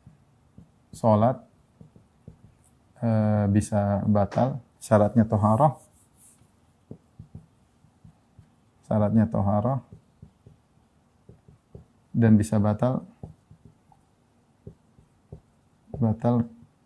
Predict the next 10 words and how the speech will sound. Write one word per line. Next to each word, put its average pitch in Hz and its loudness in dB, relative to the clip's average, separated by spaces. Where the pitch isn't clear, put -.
karena, 110 0
eh, 101 -2
pembatal. 101 2
Baik, 135 4
ini, 185 10
eh, 151 10
adalah 151 8
syarat 147 6
yang 139 4
pertama, 131 6